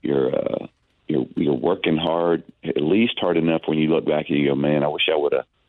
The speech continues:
just w-, worked a little bit harder in this." Like, never have that regret. You know, those are the things I'm always preaching. But, um, the money, you know, if you play well, the money will take care of itself.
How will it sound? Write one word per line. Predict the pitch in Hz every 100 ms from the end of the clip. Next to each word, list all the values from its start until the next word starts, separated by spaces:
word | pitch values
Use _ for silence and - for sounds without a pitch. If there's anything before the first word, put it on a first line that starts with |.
| _ _ _ _ _ -
just | 90 -
w-, | 98 95 98
worked | 101 95
a | 82
little | 80 120
bit | 120 98
harder | - 90 90 82
in | 69 73
this." | 85 67 -
Like, | - 65
never | 85 95 117 110 87
have | 85 71
that | 76 57
regret. | 67 - 62 - -
You |
know, | 73 73
those | 90 107
are |
the | 80
things | 78 82 73 78
I'm | 80
always | 73 69 69 - _ - - - _ -
preaching. | 69 - 64
But, | 65 62 -
um, | 78 71 67
the | 65
money, | 78 107 113 98 82
you | 95
know, | 85
if | 78 -
you |
play | 107 123 107
well, | 95 95 76
the | 78
money | 92 98
will | 85
take | - 78
care | - 76
of | -
itself. | - 65